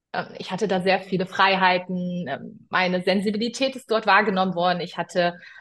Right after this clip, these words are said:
ähm, drei Stunden im Büro arbeiten, den Rest von zu Hause arbeiten und habe ein gutes Gehalt gezahlt gekriegt, weil zu dem Zeitpunkt hatte ich ja noch kein Studium, keine Ausbildung, kein gar nichts abgeschlossen, wo jeder sagen würde,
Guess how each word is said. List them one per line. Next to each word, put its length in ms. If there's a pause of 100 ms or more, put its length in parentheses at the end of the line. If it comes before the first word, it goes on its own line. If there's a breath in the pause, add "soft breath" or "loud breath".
(180 loud breath)
ähm, 500
drei 220
Stunden 260
im 60
Büro 200
arbeiten, 400
den 120
Rest 200
von 120
zu 160
Hause 260
arbeiten 720
und 260 (260 loud breath)
habe 220
ein 80
gutes 280
Gehalt 340
gezahlt 400
gekriegt, 560
weil 220
zu 100
dem 160
Zeitpunkt 380
hatte 140
ich 60
ja 80
noch 140
kein 180
Studium, 360
keine 200
Ausbildung, 340
kein 140
gar 120
nichts 160
abgeschlossen, 580
wo 60
jeder 280
sagen 220
würde, 300